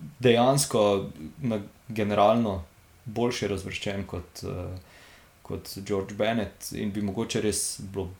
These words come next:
bolj smiselno ali smotrno njemu dati prednost. Trenutno je na osemnajstem mestu, torej v dvajseterici.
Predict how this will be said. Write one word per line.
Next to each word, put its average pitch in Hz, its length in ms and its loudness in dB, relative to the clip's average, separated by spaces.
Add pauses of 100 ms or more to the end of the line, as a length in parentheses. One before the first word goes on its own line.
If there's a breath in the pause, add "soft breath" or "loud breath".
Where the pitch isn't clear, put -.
(100)
bolj 101 340 0
smiselno 101 760 -4
ali 87 140 -6
smotrno 90 680 -6 (400)
njemu 101 380 -4
dati 90 320 -8 (640 loud breath)
prednost. 110 460 0
Trenutno 113 380 2
je 107 80 4
na 98 100 4
osemnajstem 101 540 0
mestu, 104 280 -2
torej 95 260 -2
v 95 100 -6
dvajseterici. 95 800 -2